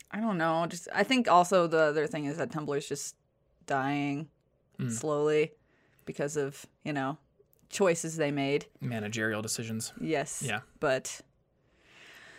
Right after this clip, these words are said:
Speaker 1: um, I've actually been seeing a lot of artists go over to Twitter more.
Speaker 2: Really? Okay.
Speaker 1: Yeah. Um,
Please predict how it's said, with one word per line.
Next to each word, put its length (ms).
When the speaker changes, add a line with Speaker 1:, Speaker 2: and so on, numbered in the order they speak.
Speaker 1:
um, 540
I've 340
actually 380
been 200
seeing 200
a 100
lot 280
of 100
artists 440
go 240
over 140
to 120
Twitter 460
more. 360
Speaker 2:
Really? 400
Okay. 160
Speaker 1:
Yeah. 220
Um, 360